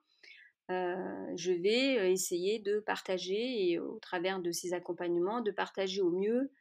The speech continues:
les, mmh, les résultats des galères que j'ai pu avoir pour que d'autres ne les aient pas, quoi. Donc, heu, de vraiment tracer un chemin plus doux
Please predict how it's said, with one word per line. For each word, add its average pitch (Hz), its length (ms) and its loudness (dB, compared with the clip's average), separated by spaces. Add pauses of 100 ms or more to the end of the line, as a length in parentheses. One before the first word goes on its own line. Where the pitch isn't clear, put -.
(140)
les, 190 560 2
mmh, 185 200 0 (200)
les 202 100 6
résultats 269 500 6
des 240 120 2
galères 226 340 6
que 233 100 2
j'ai 202 160 2
pu 196 140 -2
avoir 214 400 4
pour 208 200 -2
que 208 80 4
d'autres 233 320 2
ne 208 120 2
les 185 240 4
aient 160 60 4
pas, 214 200 0
quoi. 175 240 -2
Donc, 175 300 2
heu, 180 140 0
de 175 280 -4
vraiment 202 280 0
tracer 196 360 -2
un 190 400 4
chemin 214 420 2
plus 220 220 -6
doux 269 340 4